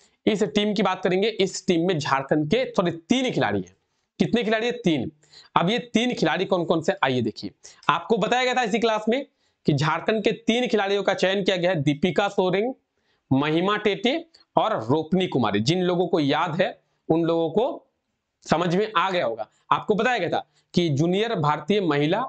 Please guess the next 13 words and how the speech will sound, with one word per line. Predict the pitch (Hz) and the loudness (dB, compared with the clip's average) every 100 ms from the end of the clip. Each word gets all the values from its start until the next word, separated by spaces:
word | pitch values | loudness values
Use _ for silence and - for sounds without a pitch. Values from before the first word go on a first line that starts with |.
| - _ - | -10 _ -2
हॉकी | 151 147 208 | -2 0 -4
टीम | 147 _ - 185 190 | -4 _ -2 0 0
में | 175 220 | 0 0
झारखंड | 151 135 139 175 185 | 0 -2 0 0 0
के | 160 | -2
कितने | 151 175 180 | 0 0 0
खिलाड़ियों | 170 160 165 | -2 0 0
का? | 202 | -2
तीन | 202 220 214 | 0 0 0
खिलाड़ियों | 143 113 104 | 0 -2 -2
का, | 101 - - _ | -2 -6 -10 _
दीपिका | 131 147 151 196 220 | 0 0 0 0 0
सोरेन, | 202 208 254 | 0 0 -2